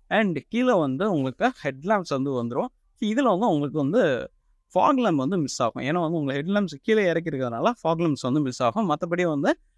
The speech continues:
பவர்ஃபுல்லான லைட் வந்து கொடுத்துருக்காங்க. எல் இ டி ஹெட்லாம்ப்ஸ் தான் வந்து கொடுத்துருக்குறாங்க.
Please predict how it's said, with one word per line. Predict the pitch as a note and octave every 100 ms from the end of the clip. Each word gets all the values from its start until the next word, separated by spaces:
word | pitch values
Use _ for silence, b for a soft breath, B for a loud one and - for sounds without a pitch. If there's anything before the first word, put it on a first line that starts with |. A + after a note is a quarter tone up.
| _ -
பவர்ஃபுல்லான | A3 B3 D4 G#3+ A3+ G3
லைட் | D#3 F3+
வந்து | D#3+ D3+
கொடுத்துருக்காங்க. | D3+ C#3 A#2+ C#3 G3 E3+
எல் | D3+ G3
இ |
டி | F3 C#3 B2+ A#2+ _ _ _ _ _ _ _ _ -
ஹெட்லாம்ப்ஸ் | C3+ D3+ D3+ -
தான் | D3+ C#3
வந்து | C#3+
கொடுத்துருக்குறாங்க. | D3 - C#3+ C3 C3+ C3+ F3